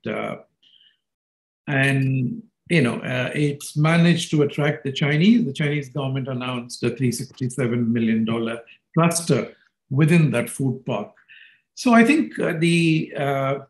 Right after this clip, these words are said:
actions and the follow-up that happens strategically is worth replicating, uh, in,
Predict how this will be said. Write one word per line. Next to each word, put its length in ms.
actions 800
and 160
the 80
follow-up 760
that 160
happens 720
strategically 1000
is 500
worth 360
replicating, 1040
uh, 200
in, 480